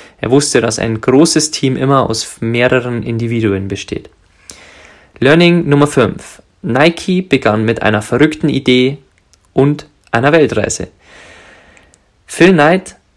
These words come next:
ließ sich auf seiner Weltreise inspirieren. Er hatte ja seine Masterarbeit schon über Schuhe geschrieben. Er war selbst, ähm, begnadeter Läufer.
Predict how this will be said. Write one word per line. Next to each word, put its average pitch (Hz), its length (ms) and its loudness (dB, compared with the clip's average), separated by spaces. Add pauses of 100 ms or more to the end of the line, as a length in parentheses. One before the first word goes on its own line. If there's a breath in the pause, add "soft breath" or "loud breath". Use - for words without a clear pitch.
ließ 143 240 2
sich 117 340 -2
auf - 80 -6
seiner 117 260 -2
Weltreise 131 480 2
inspirieren. 147 960 -2 (180)
Er 113 80 -6
hatte 123 200 -2
ja 117 300 -2
seine 117 240 -6
Masterarbeit 135 680 -2
schon 120 220 -6
über 139 380 2
Schuhe 156 400 -2
geschrieben. 143 440 0
Er 110 160 -2
war 113 160 -2
selbst, - 600 0
ähm, 120 360 -6
begnadeter 120 580 -2
Läufer. 143 500 2